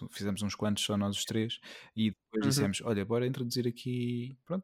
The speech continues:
Speaker 1: tentar a cada episódio, ou sempre que conseguirmos, introduzir um elemento extra e, pá, desarranjar aqui as coisas." Obviamente tentamos ver pessoas que possam falar sempre sobre, sobre gaming,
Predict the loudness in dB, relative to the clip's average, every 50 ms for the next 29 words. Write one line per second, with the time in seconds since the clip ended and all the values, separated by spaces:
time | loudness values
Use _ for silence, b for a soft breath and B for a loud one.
0 | -4 _ 0 0 4 4 4 4 4 2 2 0 0 0 -2 -2 -2 0 0 0
1 | 0 0 0 0 0 0 0 -2 -2 -4 -4 -4 -4 -4 -4 -4 -4 -4 -6 -6
2 | -6 -4 -4 -4 -2 -2 0 0 0 0 -2 -4 B B B B B _ -4 -4
3 | -4 -4 -4 -2 0 2 2 2 4 4 6 6 6 4 4 4 4 4 4 2
4 | 0 -2 -2 -4 B B B B B _ -2 0 2 2 2 2 2 2 2 2
5 | 0 -2 -2 -4 -4 -4 -2 -2 -2 0 0 0 0 0 2 0 0 0 0 -2
6 | -4 -4 -2 0 0 0 0 0 0 0 0 -2 -2 -2 -2 0 0 2 2 2
7 | 2 4 4 4 4 2 0 -2 -2 0 2 0 2 2 -2 -2 -2 -2 -2 -2
8 | -2 -2 -4 _ _ -2 0 0 0 -2 -2 -4 -6 -10 _ -8 -4 0 0 0
9 | 2 2 0 0 0 0 -2 -2 -2 -2 -2 -2 -2 -2 -4 -6 -6 -6 -2 0
10 | 2 4 4 4 4 2